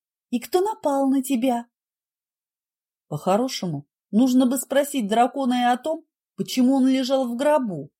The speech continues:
То есть гроб — это, конечно, личное дело, мало ли кто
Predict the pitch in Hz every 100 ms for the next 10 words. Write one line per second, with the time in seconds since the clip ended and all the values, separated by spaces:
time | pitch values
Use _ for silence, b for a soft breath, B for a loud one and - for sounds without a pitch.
0 | _ _ - 285 269 226 - 214 233 320
1 | 311 - - 240 247 254 269 262 262 -
2 | 262 240 277 339 - 180 175 160 175 147
3 | 143 _ _ - 202 311 294 170 156 -
4 | - 202 165